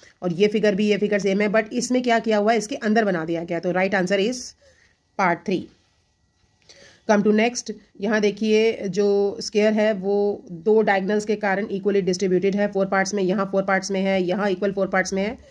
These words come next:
but this one is different। कई बार आपको देखने से ही पता चल जाएगा। Come to next। अब हम यहाँ देखेंगे, देखिए यहाँ पर जो सर्कल है उसके अगन-,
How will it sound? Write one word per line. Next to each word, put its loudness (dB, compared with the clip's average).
but -2
this -4
one 0
is -6
different। -10
कई 4
बार 4
आपको 0
देखने 0
से -4
ही -6
पता -6
चल -6
जाएगा। -12
Come 4
to 6
next। 0
अब -4
हम 0
यहाँ 2
देखेंगे, 2
देखिए -2
यहाँ -2
पर 0
जो -2
सर्कल 0
है 2
उसके -2
अगन-, 0